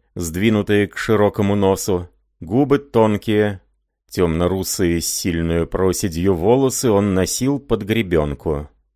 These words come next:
Он умер девятнадцатого декабря тысяча семьсот девяносто девятого года, семидесяти трех лет,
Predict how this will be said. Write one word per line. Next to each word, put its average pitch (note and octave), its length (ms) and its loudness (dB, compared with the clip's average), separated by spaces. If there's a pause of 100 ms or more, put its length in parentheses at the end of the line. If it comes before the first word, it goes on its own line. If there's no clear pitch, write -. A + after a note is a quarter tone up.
(180)
Он D#2 260 -2
умер C3 300 2
девятнадцатого A2 880 -2
декабря A2 500 2
тысяча A#2+ 480 -2
семьсот A2 460 -2
девяносто G#2+ 420 -2
девятого A2 480 0
года, A2 340 2
семидесяти A2+ 720 -4
трех G#2 400 0
лет, E2+ 400 -2